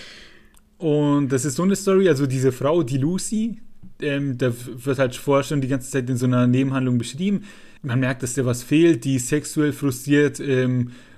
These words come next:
hockt die ganze Zeit nur rum, langweilt sich mehr oder weniger auf dieser Insel, hat nur ihren Sohn, um den sie sich kümmert. Und mit dem Mann hat sich's schwierig, denn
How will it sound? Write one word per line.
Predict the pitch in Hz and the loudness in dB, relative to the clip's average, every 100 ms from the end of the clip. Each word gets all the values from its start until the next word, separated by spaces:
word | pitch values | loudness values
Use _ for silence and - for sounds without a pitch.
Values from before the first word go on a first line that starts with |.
| - | -6
hockt | 147 - | -6 -2
die | 139 | 0
ganze | 139 123 | 0 0
Zeit | - 131 135 | 0 0 2
nur | 131 | 2
rum, | 160 220 208 - - _ _ - - | 2 2 -2 -6 -18 _ _ -20 -10
langweilt | 123 135 160 147 | -4 0 2 2
sich | 131 135 | 0 0
mehr | 131 | 2
oder | 127 123 | 2 2
weniger | 120 123 123 | 2 2 2
auf | 120 | -2
dieser | 120 120 120 | -2 -2 0
Insel, | 120 117 117 | -2 -2 -6
hat | 123 - 143 | -8 -14 -12
nur | 143 135 143 | -4 -2 0
ihren | 131 123 | 2 2
Sohn, | 120 196 | 4 4
um | 220 196 | 4 4
den | 175 | 2
sie | 180 | -2
sich | 170 - | -4 -4
kümmert. | - 180 185 - - - - | -2 -2 -2 -6 -20 -20 -2
Und | 143 147 135 | 2 2 2
mit | 143 131 | 0 2
dem | 131 127 | 2 2
Mann | 143 175 | 0 0
hat | 156 - | -4 -4
sich's | 127 - | -6 -6
schwierig, | 139 165 190 185 - - | -2 2 2 2 -2 -8
denn | 160 202 226 | -4 -4 -4